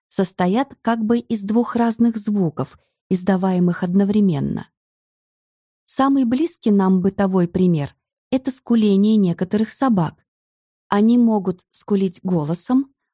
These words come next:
могут издавать высокочастотные посвистывания – ну а некоторые умудряются издавать оба этих звука одновременно.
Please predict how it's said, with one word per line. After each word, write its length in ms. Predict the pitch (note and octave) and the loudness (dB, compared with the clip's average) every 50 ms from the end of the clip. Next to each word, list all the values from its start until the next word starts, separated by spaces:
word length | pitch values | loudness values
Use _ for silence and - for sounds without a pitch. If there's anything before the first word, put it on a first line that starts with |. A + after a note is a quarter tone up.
| _ _ _ | _ _ _
могут 460 | G3+ G3+ A3 A3 F#3+ G3 G3 - _ | 2 4 4 4 2 -2 -6 -6 _
издавать 500 | - G#3 F#3 F#3+ G3+ F#3+ F#3+ F#3 F3+ - | -6 -6 -2 0 0 0 0 0 -4 -4
высокочастотные 1160 | F3+ F3+ F3 - - - - F#3 - - G3 F#3 - - - F#3+ F3 F3 _ F3+ E3+ E3 D#3 | -6 -6 -6 -6 -10 -6 -6 -6 -4 -2 -6 -6 -6 -4 -2 -2 -2 0 _ 0 0 0 0
посвистывания – 960 | D#3+ - D#3+ - - - D3 C#3+ - - - E3 F3+ G3+ A3+ A#3+ C4 D4 D4+ - _ _ _ _ _ _ _ _ _ | -2 -4 -6 -6 -6 -8 -10 -10 -6 -6 -4 0 2 2 4 2 2 0 -4 -10 _ _ _ _ _ _ _ _ _
ну 160 | F#3 F#3 F3+ | 0 2 2
а 100 | F3+ F3 | 2 2
некоторые 760 | F3+ F#3 G#3 C4 C4 - C#4+ - - A3+ G#3 G3 F#3+ F3+ - - | 2 2 2 0 0 -4 -6 -2 -2 0 2 2 2 0 -2 -2
умудряются 760 | - F#3 F3+ E3+ E3 D#3 E3+ E3+ E3 E3 D#3+ D#3 - - E3+ E3 | 0 2 2 2 2 0 0 0 2 0 0 -2 -4 -4 -4 -4
издавать 500 | D#3 D#3+ E3+ E3 D#3+ F#3+ A#3+ C4 - - _ | -2 -2 -2 -2 0 -2 -4 -4 -6 -8 _
оба 280 | A3+ B3+ B3 A#3+ C4 | -2 0 0 2 2
этих 400 | C4 B3+ B3 A#3 - - A#3 A3 | 2 2 0 -2 -2 -4 -4 -2
звука 440 | G#3+ G3+ G3+ F#3+ G3 G#3+ G#3+ - A3 | -2 -4 -2 0 0 -2 0 0 -2
одновременно. 840 | G3+ F#3+ G#3 A3 A3+ G#3 G3+ F#3 D#3 C#3+ C3+ A2+ G#2 - - - - | 2 2 2 2 2 2 2 0 0 0 -2 -2 -4 -4 -6 -8 -12